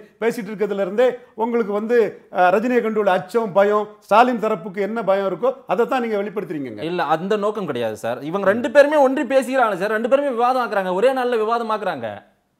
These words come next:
Speaker 1: ஆமா.
Speaker 2: அதனால தான் இந்த கேள்வி எழுது.
Speaker 1: ஏங்க, அளவு வேறுங்கிறது இருக்குதுங்க.
Speaker 2: சார்,
Speaker 1: அது
Speaker 2: ரெண்டு பேருக்கும் குறி ஒண்ணுதான் சார். டைரக்டா அந்த முதலமைச்சர் நாற்காலியில குறியா இருக்காங்க சார்.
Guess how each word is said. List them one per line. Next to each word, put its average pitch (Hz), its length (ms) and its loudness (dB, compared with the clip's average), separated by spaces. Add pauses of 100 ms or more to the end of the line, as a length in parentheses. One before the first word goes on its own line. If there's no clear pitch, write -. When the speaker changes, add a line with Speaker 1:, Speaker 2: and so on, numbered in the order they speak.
(200)
Speaker 1:
ஆமா. - 60 0
Speaker 2:
அதனால 175 240 4
தான் 302 100 2
இந்த 262 120 2
கேள்வி 226 260 -2
எழுது. 170 300 -4 (140)
Speaker 1:
ஏங்க, 180 340 -2
அளவு 240 340 6
வேறுங்கிறது 226 500 2
இருக்குதுங்க. 190 420 -4
Speaker 2:
சார், 165 140 2
Speaker 1:
அது 170 140 0
Speaker 2:
ரெண்டு 196 220 2
பேருக்கும் 214 280 -2
குறி 233 280 0
ஒண்ணுதான் 185 400 2
சார். 139 200 0 (300)
டைரக்டா 170 360 4
அந்த 208 160 4
முதலமைச்சர் 160 480 -4
நாற்காலியில 139 440 -4
குறியா 139 260 -4
இருக்காங்க 120 280 -6
சார். 101 200 -16